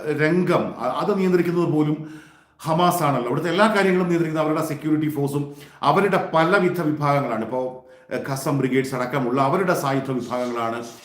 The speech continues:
ഇപ്പോൾ ഗസ ഭരിക്കുന്നത്, പകുതി ഗസ ഭരിക്കുന്നത് നമുക്ക് പറയാം. അപ്പൊ സ്വാഭാവികമായിട്ടും അവിടുത്തെ ജനങ്ങളുടെ സുരക്ഷിത ജീവിതം ഉറപ്പുവരുത്തേണ്ടത് അവരുടെ ഉത്തരവാദിത്തമാണ്.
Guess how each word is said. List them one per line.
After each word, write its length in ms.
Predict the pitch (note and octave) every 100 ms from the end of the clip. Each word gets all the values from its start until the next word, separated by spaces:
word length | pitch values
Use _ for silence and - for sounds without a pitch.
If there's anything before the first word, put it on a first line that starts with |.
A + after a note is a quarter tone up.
| -
ഇപ്പോൾ 280 | B2+ C3+ C3
ഗസ 220 | C3+ -
ഭരിക്കുന്നത്, 600 | D3+ C3 C#3 D#3+ C#3 A2+
പകുതി 320 | C3+ D#3 F3
ഗസ 260 | D3 G#2+ C#3+ C#3 - - -
ഭരിക്കുന്നത് 560 | A#2+ C#3+ D#3+ F3+ D#3 B2
നമുക്ക് 180 | A#2+ -
പറയാം. 240 | A2+ A#2
അപ്പൊ 140 | D3+ G#3
സ്വാഭാവികമായിട്ടും 800 | F#3+ G3+ G#3+ G3 E3+ D3+ D3+ - - -
അവിടുത്തെ 260 | C#3 E3+ E3+
ജനങ്ങളുടെ 600 | D3 C#3+ C#3+ C#3 C#3 C#3 - -
സുരക്ഷിത 460 | - D3+ D#3 E3 D3+
ജീവിതം 520 | C3+ F3 E3 D3+ D3 C#3
ഉറപ്പുവരുത്തേണ്ടത് 600 | C3+ C3+ C3+ C3 B2+ B2
അവരുടെ 180 | B2+ B2
ഉത്തരവാദിത്തമാണ്. 840 | A#2+ C3 B2+ C3 C3 C3+ D#3+